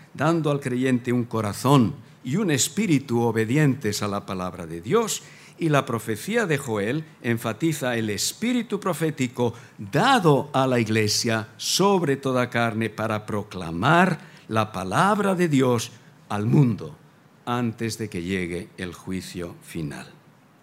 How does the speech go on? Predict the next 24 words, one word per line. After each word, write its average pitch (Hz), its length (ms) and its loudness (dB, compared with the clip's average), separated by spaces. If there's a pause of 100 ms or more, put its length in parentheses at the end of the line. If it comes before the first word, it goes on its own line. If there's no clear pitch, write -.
(1160)
A 120 120 0
modo 185 280 4
de 156 140 2
conclusión 147 640 0
de 151 60 0
esta 139 240 -2
primera 117 420 -2
parte, 175 380 -4
podríamos, 139 600 -2
pues, 120 340 -4
decir 151 420 0 (340)
que 120 120 0
a 120 40 4
la 113 120 2
luz 165 260 0
de 156 80 0
estas 147 260 -2
promesas, 117 640 -4
el 139 120 0
Espíritu 165 720 0
de 143 120 0
Dios 123 480 -4
se 123 160 -4
convierte 113 800 0